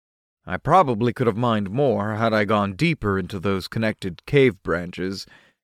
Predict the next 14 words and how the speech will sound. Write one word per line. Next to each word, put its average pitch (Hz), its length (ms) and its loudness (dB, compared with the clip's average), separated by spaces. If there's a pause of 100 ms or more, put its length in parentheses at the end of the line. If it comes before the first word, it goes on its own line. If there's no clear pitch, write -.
(300)
but 120 100 -6
I 123 60 0
kept - 280 -6
thinking 156 300 -2
of 95 140 -6
Guide. 101 520 -4 (760)
Every 208 220 -2
time 196 240 2
her 131 100 0
face 139 380 -2
popped 131 400 -2
into 110 200 -4
my 98 180 0
mind, 104 500 -2